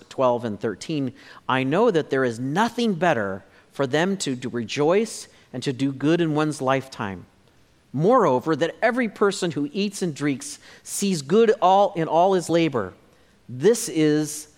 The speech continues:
the gift of God." Because God has revealed himself along with his character, his nature, his commands, he says we're now responsible. We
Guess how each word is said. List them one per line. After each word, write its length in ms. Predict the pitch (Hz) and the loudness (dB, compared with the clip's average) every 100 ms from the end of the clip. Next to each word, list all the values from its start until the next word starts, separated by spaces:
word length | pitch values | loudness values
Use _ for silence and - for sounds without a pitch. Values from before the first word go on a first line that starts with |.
| _ _ | _ _
the 100 | 131 | -6
gift 800 | 117 117 170 190 - - - - _ _ _ _ _ | -6 -2 2 2 0 -14 -16 -16 _ _ _ _ _
of 240 | 131 117 113 | -10 -8 -2
God." 560 | 147 123 98 87 - - _ _ _ _ _ _ _ _ _ _ _ _ _ _ _ _ _ _ _ _ _ _ _ _ _ _ _ _ _ _ - | 0 0 -2 -8 -14 -20 _ _ _ _ _ _ _ _ _ _ _ _ _ _ _ _ _ _ _ _ _ _ _ _ _ _ _ _ _ _ -8
Because 260 | 165 240 | -2 -2
God 240 | 185 208 214 | 2 2 4
has 160 | 175 | 2
revealed 460 | 165 147 170 233 214 | 0 0 2 2 2
himself 480 | 175 143 151 135 143 | -2 0 2 2 2
along 260 | 151 151 | 2 2
with 80 | 147 | 0
his 140 | 143 - | -4 -4
character, 580 | - 156 160 156 160 | 0 2 2 0 -2
his 220 | 151 127 143 | -2 -2 0
nature, 420 | 147 143 160 160 | 0 0 -2 -2
his 120 | 127 | -2
commands, 560 | 143 139 131 139 131 - - - - _ | -4 -2 -2 -2 -6 -12 -20 -20 -20 _
he 100 | 147 | -6
says 180 | 160 135 | -4 -2
we're 180 | 170 185 | -2 0
now 200 | 175 165 | 0 0
responsible. 1000 | 139 135 - - 170 185 175 135 127 127 | 0 -4 -6 -4 0 2 0 -2 -4 -2
We 200 | 151 | -2